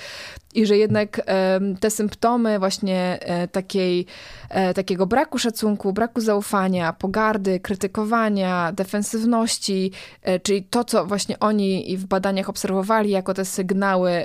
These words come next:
rozpadającego się związku, to jednak jest obecne w naszej polskiej kulturze, w wielu małżeństwach czy w domach, e, które, mm, nie rozstają się z różnych przyczyn, e, religijnych, finansowych,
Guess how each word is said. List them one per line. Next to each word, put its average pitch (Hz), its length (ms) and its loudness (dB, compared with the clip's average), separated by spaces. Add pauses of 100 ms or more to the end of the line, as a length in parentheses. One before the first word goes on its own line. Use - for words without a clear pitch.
rozpadającego 202 800 0
się 196 140 -4
związku, 196 580 -2 (640)
to 240 100 6
jednak 247 340 2
jest 226 140 -2
obecne 214 420 -2
w - 160 -10 (140)
naszej 202 300 -2
polskiej 208 380 -4
kulturze, 202 600 0
w 196 120 -6
wielu 190 600 0 (200)
małżeństwach 196 840 0
czy 196 100 -4
w 196 80 -6
domach, 180 640 0
e, 170 720 -2
które, 180 640 0 (320)
mm, 196 300 0 (100)
nie 320 160 0
rozstają 190 500 2
się 185 220 -2
z 214 80 -2
różnych 190 380 0
przyczyn, 185 440 -4 (420)
e, 165 240 -2
religijnych, 214 800 0
finansowych, 190 1200 0